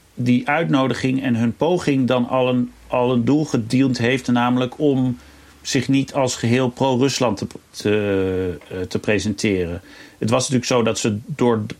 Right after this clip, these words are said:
door het verzoek van westerse landen,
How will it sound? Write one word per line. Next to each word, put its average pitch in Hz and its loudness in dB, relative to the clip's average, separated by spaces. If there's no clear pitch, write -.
door 127 2
het 123 -2
verzoek 147 0
van 120 0
westerse 120 -2
landen, 113 0